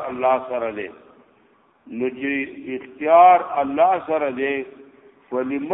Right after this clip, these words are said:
یولیکم من جهة الی جهة اخرى، د یو جهاد نه د بل جهاد ته څه لاړئ؟ خو د الله اختیار دی نو.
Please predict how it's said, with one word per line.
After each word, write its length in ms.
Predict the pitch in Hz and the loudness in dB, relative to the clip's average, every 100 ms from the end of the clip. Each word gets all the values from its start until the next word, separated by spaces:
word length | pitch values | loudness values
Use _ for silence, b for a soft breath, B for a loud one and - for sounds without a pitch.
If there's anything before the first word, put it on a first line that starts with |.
| 196 | -2
یولیکم 840 | 196 185 196 185 190 190 185 175 | 2 2 2 -2 -4 -2 0 0
من 200 | 175 165 | -2 -6
جهة 320 | 156 160 165 165 | -6 -2 -4 -4
الی 220 | 165 160 156 151 147 | -6 -4 -4 -4 -4
جهة 320 | 151 120 - 139 131 | -6 -6 -6 -6 -8
اخرى، 340 | 127 120 117 95 - - - - _ _ _ _ _ 113 | -8 -2 -2 -2 -8 -20 -20 -20 _ _ _ _ _ -10
د 20 | |
یو 320 | 131 165 180 180 | -4 0 0 -2
جهاد 360 | 170 143 160 156 | 0 0 0 -2
نه 100 | 160 | -8
د 100 | 147 - | -8 -8
بل 120 | 165 | -8
جهاد 340 | 147 160 151 160 | -6 -4 -4 -4
ته 120 | 147 - | -10 -6
څه 80 | 190 | -2
لاړئ؟ 400 | 190 190 185 165 | 0 0 -2 -6
خو 80 | 135 | -6
د 100 | 143 | -4
الله 240 | 139 139 156 | -2 -2 -6
اختیار 560 | 151 139 151 175 190 | -8 -10 -6 -2 -2
دی 240 | 180 160 131 | -2 -6 -8
نو. 80 | 101 | -10